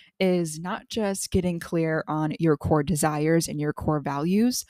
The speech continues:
but getting clear on the bigger vision. How do you want to start living bigger with money? How do you want to start living bigger in general? What does your dream life look like to you?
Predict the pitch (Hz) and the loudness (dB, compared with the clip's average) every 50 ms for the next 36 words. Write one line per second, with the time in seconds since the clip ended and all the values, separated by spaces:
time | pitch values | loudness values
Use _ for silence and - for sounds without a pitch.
0 | - - - _ _ - 185 180 156 - - 196 185 202 220 214 196 - - 185 | -16 -20 -20 _ _ -4 -2 -2 -2 -2 0 0 2 2 0 -2 -2 -2 -2 0
1 | 175 170 165 - 170 170 170 165 170 170 165 147 - - 151 151 147 151 147 151 | 2 2 0 0 -2 -2 0 2 2 2 2 2 2 2 2 2 0 -2 -2 -2
2 | 147 - - _ 147 143 156 143 143 135 143 143 - - - - - _ - - | -2 -4 -6 _ -4 -2 0 0 0 -2 -2 -4 -4 -6 -8 -10 -12 _ -20 -20
3 | _ _ - - 190 214 233 269 269 240 196 175 185 180 170 160 147 147 151 - | _ _ -2 2 4 6 8 8 8 6 6 4 2 2 2 0 -2 -4 -4 -4
4 | - - 156 - - 151 147 139 151 151 143 - 143 143 139 143 - - - - | -2 0 -2 -2 -2 -4 -4 -4 -4 -6 -4 -6 -4 -4 -4 -4 -6 -6 -6 -6
5 | 139 135 - - - - - - - - - _ - 214 233 269 269 247 202 185 | -8 -8 -8 -8 -8 -10 -10 -12 -20 -20 -16 _ 0 2 4 4 4 2 2 0
6 | 175 190 208 208 196 185 170 170 170 - - - 170 170 - - 170 170 165 160 | -2 -2 -2 -2 -2 -4 -4 -4 -4 -4 0 0 0 0 0 -2 -2 -2 -2 0
7 | 180 170 165 170 - - - - _ _ - 175 175 170 175 165 - - 170 165 | -2 -2 -2 -6 -8 -14 -20 -20 _ _ 4 4 4 4 2 0 0 -2 -4 -4
8 | 160 - 170 165 175 175 160 147 - - - - 160 165 226 262 - - 240 226 | 0 0 2 2 2 2 2 2 2 0 -2 -4 -6 -4 -4 -4 -2 0 2 2
9 | 202 170 165 165 160 160 160 175 170 - - 170 165 160 160 156 151 160 - - | 2 2 0 -2 0 2 2 2 2 0 0 -2 -2 0 -2 -2 -4 -4 -4 -4
10 | 160 147 - 151 147 147 139 - - 143 139 147 156 151 143 - - | -6 -4 -4 -6 -6 -6 -6 -6 -6 -4 0 2 2 2 2 0 -6